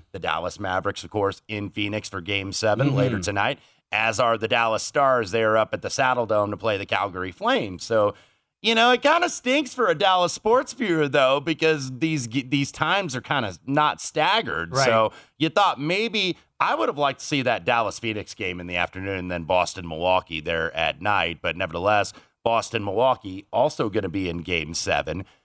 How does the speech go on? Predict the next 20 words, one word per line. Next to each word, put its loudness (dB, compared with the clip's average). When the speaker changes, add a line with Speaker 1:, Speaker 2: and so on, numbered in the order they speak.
Speaker 1:
That 0
is -8
going 0
to -14
be -6
starting 0
in -8
about 0
a -14
little -2
less 2
than -8
thirty -4
minutes -4
from -8
now. 2
And -2
then, -4
of -8
course, -4